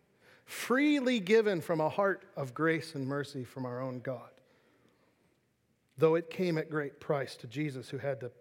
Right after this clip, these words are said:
pay that price by dying for our sins, it is free gift to us.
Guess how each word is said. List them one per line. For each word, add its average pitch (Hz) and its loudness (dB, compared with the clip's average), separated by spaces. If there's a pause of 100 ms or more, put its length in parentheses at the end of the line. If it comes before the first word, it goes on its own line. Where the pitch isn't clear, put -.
pay 165 -2
that 135 -6
price 123 -8
by 123 -12
dying 139 -4
for 131 -8
our 120 -8
sins, 123 -8 (300)
it 160 2
is 151 -2
free 185 0
gift 151 -2
to - -8
us. - -8